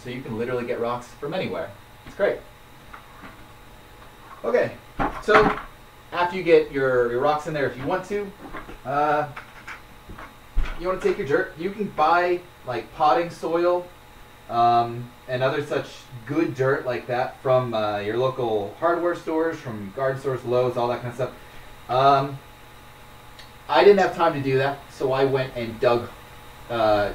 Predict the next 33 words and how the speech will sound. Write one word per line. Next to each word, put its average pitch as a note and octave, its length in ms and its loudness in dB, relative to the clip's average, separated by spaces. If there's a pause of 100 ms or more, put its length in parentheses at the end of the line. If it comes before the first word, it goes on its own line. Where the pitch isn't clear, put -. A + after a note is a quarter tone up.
(120)
dirt B2+ 280 4
out B2 140 2
of A#2+ 40 4
the G#2 60 -2
ground, A2 320 0 (260)
and A#2 140 -8
so B2 140 6
I B2 80 6
have B2 180 4
this B2 220 2 (380)
really C3+ 600 4
nice, A#2 400 2 (160)
rich B2 320 2 (160)
soil. B2+ 480 6 (800)
Um, G#2+ 340 0 (840)
so B2+ 220 10
that's A#2 240 6
what B2 100 4
I'm B2+ 160 6
gonna G2+ 140 0
use, G2+ 280 4 (680)
and B2+ 100 -4
I'm C3+ 100 2
gonna D3 200 2
fill C#3+ 240 6
up G3+ 100 0
the E3+ 80 4
bucket C#3 460 4 (100)
to B2 340 0 (160)
probably G#3 380 4
just D#3 320 0
about A#2 300 2
halfway. G2+ 640 0